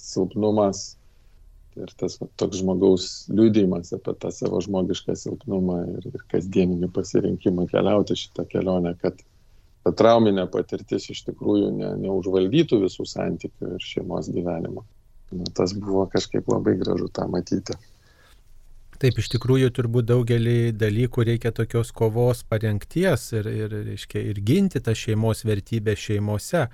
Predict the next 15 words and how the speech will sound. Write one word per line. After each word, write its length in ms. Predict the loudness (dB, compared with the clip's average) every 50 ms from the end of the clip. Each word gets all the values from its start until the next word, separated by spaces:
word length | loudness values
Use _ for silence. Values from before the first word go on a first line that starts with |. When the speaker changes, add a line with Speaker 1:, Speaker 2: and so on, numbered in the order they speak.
| -8 -16 -6
Speaker 2:
Na, 180 | 0 2 2 2
kokių 380 | 2 2 0 0 2 2 2 4
dar 220 | 4 4 4 4 4
gal 220 | 4 2 2 2 4
temų 640 | 4 4 4 4 2 2 2 2 0 0 -2 -4
tiesiog 480 | -6 -6 -6 -4 -2 -2 -2 -2 0 0
jums 240 | 0 0 0 0 -2
įstrigo 560 | -4 -4 -4 -4 0 0 2 2 4 4 4
arba 300 | 4 2 2 -2 -4 -2
kurias 380 | -2 -2 0 0 0 -2 -2 -2
norėtumėte 640 | -2 0 0 0 0 0 0 -2 0 0 0 -2 -4
pagilinti 720 | -4 -2 -2 -2 0 2 2 2 2 2 2 0 0 -2 -4
ar 80 | -4
kažkaip, 480 | -4 -6 -6 -4 -4 -6 -6 -6 -8 -8
e, 240 | -6 -4 -4 -4